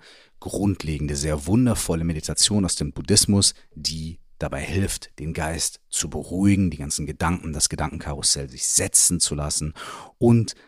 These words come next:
eine Wachheit, eine Klarheit in unserem Geist, in unserer Wahrnehmung entstehen zu lassen. Wenn du Lust hast, dabei zu sein, den Link dazu findest du direkt auch in den Shownotes.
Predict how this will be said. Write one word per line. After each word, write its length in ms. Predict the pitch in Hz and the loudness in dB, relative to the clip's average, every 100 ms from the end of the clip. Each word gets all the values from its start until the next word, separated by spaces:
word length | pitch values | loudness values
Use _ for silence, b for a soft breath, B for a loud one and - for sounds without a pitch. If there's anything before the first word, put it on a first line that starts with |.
| b - | b -4
eine 320 | 90 78 82 | -2 0 2
Wachheit, 500 | 98 80 87 87 - | 2 2 -2 -4 -6
eine 200 | 78 78 | -10 -8
Klarheit 1000 | - - 87 87 104 107 82 73 65 - | -6 -4 0 2 4 4 0 -4 -8 -10
in 120 | - | -10
unserem 240 | 67 67 | -8 -6
Geist, 440 | 71 78 85 - - | 0 2 4 4 2
in 60 | |
unserer 320 | 76 - 69 65 | -2 -4 -4 0
Wahrnehmung 500 | 71 73 71 69 - | 0 0 -4 -6 -8
entstehen 500 | - - - 69 - | -4 -2 -2 -2 -2
zu 160 | - | -4
lassen. 400 | - - - - - | -4 -6 -6 -8 -8
Wenn 100 | 78 | 0
du 80 | 82 | 4
Lust 160 | 98 - | 6 4
hast, 120 | - | 4
dabei 260 | 85 110 | 4 4
zu 140 | 143 113 | 6 6
sein, 220 | 117 113 B B B B | 6 4 B B B B
den 100 | 90 | -4
Link 320 | 82 95 127 117 | 2 6 6 6
dazu 300 | 95 - 87 | 6 6 4
findest 340 | 90 85 - | 0 0 0
du 80 | 78 | -4
direkt 560 | 71 82 85 120 - | -2 0 2 0 -2
auch 320 | - 92 80 - - | 2 4 2 -2 -8
in 140 | 87 | -6
den 100 | 76 | 0
Shownotes. 640 | - 76 67 - - - | 2 2 0 -2 0 0